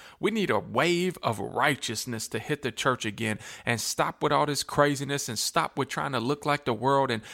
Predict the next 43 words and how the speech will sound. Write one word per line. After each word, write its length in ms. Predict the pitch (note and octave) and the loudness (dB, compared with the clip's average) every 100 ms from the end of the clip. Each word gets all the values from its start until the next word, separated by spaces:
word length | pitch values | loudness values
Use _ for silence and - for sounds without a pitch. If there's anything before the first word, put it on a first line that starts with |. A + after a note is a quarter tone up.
| - | -12
stop 420 | - - C#3+ C#3+ | -6 0 0 4
with 140 | C#3 A#2+ | 2 4
how 180 | D3+ D#3 | 2 0
can 240 | D#3 C3 | -2 -2
we 140 | D3+ | -2
be 200 | C#3+ C#3 | -2 -4
relevant 540 | B2 C3+ C#3+ C3+ C#3+ C3+ | 0 2 2 0 0 -2
and 100 | B2 | 0
all 180 | C#3+ D3 | 0 2
of 100 | C3+ | 2
that 260 | C#3+ C3 | 0 -2
junk. 320 | G#2 C3+ C3 - - - | 0 0 0 -6 -12 0
We 180 | F3 G3 | 0 2
need, 560 | C#3+ D3 E3+ F3 D#3 - - - | 0 0 0 0 -4 -12 -14 -2
uh, 220 | C3 G#2+ - | 2 2 0
righteousness 880 | G#2+ A#2+ E3+ D#3+ C3 A#2+ C3+ B2 - | 2 6 6 4 0 0 -2 -6 -4
to 120 | A#2 | -6
hit 240 | A2 C3+ - | -4 -6 -4
the 80 | |
church 380 | G2+ - C3+ - | -6 0 0 2
of 140 | A2+ G2+ | -2 0
Jesus 420 | C#3 C3+ B2+ - | -2 -2 -6 -6
Christ. 720 | - A#2 F2 E2+ - - - - - - | 4 4 4 -6 -8 -8 -10 -16 -20 -2
Noah 260 | E3 A3+ G3+ | 2 2 0
found 340 | - F3 D#3 | 2 2 2
favor 340 | - E3 D3 D3+ | 0 -2 0 -4
in 80 | C3 | -2
God's 260 | C#3 C3 | -2 -2
sight 300 | - F#3+ - | -6 -8 -6
because 320 | D3 - F3 | -8 -4 -4
he 80 | G3+ | -2
was 240 | G3 G#3 B3 | 0 -2 0
righteous. 720 | C#4 C#4 - F#2 - - - _ _ _ _ _ _ - - - - - | -4 -4 -6 -6 -8 -10 -12 _ _ _ _ _ _ -12 -12 -12 -18 -14
He 200 | - A3+ | 0 0
did 260 | F3+ G#3+ G3+ | 2 0 2
what 240 | F3+ F#3 | 2 2
was 160 | D3+ C3+ | 0 -4
right 500 | A#2+ C#3+ C#3 B2 - - | -2 0 0 0 -8 -4
in 180 | D3+ C#3 | -2 0
the 180 | B2+ | 2
eyes 260 | C3+ B2+ B2 | 4 4 2
of 180 | A#2 - | -4 0
God. 480 | A2 F#2+ - - | 2 2 -2 -10